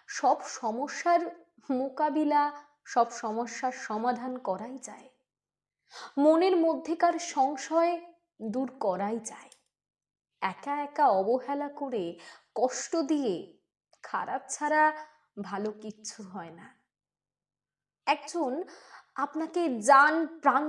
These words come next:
দিয়ে ভালোবাসবে, বিনিময়ে আপনি শুধু অবহেলা আর কষ্টই দিয়ে যাবেন, তা তো হতে পারে না। যখন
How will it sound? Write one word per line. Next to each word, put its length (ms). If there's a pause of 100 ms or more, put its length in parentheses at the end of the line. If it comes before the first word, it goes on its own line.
দিয়ে 160
ভালোবাসবে, 640 (560)
বিনিময়ে 640 (720)
আপনি 400 (140)
শুধু 340 (400)
অবহেলা 640
আর 100 (100)
কষ্টই 520
দিয়ে 220
যাবেন, 400 (600)
তা 100 (140)
তো 100 (400)
হতে 320
পারে 280
না। 160 (1300)
যখন 500